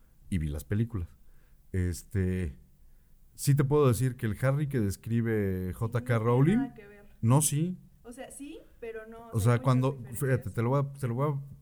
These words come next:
Speaker 1: a, a poner así. Tengo una amiga que es, o sea, le, se leyó todos los libros y era la fan número uno de Harry Potter. Y su personaje favorito era Hagrid.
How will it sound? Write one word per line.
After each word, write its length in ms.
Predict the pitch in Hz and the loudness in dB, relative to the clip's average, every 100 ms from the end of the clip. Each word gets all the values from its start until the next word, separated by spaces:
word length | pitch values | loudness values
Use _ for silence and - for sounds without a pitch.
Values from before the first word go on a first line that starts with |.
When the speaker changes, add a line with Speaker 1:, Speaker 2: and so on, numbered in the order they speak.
| - | -8
Speaker 1:
a, 60 | 98 | -6
a 60 | |
poner 200 | 92 113 | -4 -4
así. 240 | 104 104 - - - _ - | -4 -6 -10 -16 -20 _ -10
Tengo 160 | - 160 | 0 2
una 100 | 160 | 4
amiga 420 | 127 135 127 - - - - - - - _ | 6 4 2 -4 -12 -20 -20 -20 -20 -20 _
que 140 | - 104 | -6 -4
es, 380 | 98 - - - - | -4 -8 -10 -16 -14
o 40 | |
sea, 160 | 95 113 | -4 -2
le, 320 | 110 110 117 | -2 -6 -8
se 160 | 101 117 113 | -4 -4 -2
leyó 280 | 117 120 139 | -2 -2 0
todos 140 | 147 156 | 0 -2
los 160 | 131 | -2
libros 320 | 127 135 139 139 | -2 -4 -4 -6
y 100 | 120 | -4
era 340 | 127 127 123 - _ _ _ - - | -4 -4 -8 -20 _ _ _ -20 -2
la 560 | 113 113 113 110 110 | 2 2 2 2 0
fan 380 | - 139 143 147 | 0 2 4 2
número 300 | 143 139 123 | 0 2 2
uno 240 | 123 135 131 | 2 0 0
de 100 | 101 110 | -4 -4
Harry 200 | 101 98 | -6 -8
Potter. 320 | - - - - _ - - - - - _ 92 | -12 -20 -20 -20 _ -20 -20 -20 -20 -20 _ -6
Y 60 | |
su 120 | 110 - | -6 -2
personaje 640 | 107 - 123 135 147 175 | -2 0 -2 0 -2 -4
favorito 500 | - 131 117 120 135 | -2 -2 0 -4 -4
era 100 | 120 | -8
Hagrid. 340 | - 95 71 | -6 -8 -8